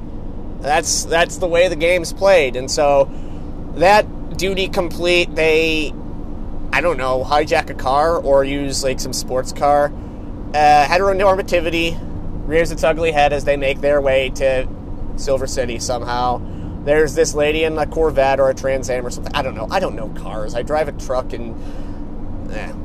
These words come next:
it's more of a van, really. But I don't know cars, so I think it's a Trans Am.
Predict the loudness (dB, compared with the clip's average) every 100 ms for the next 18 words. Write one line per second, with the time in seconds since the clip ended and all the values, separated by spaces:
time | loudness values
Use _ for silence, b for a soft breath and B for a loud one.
0 | -8 -6 -4 -4 -4 -6 -8 -8 -8 -8
1 | -8 -6 -4 0 4 6 4 6 6 4
2 | 4 2 2 -2 -8 -4 0 2 2 2
3 | 0 0 -2 -2 2 2 2 0 0 0
4 | -2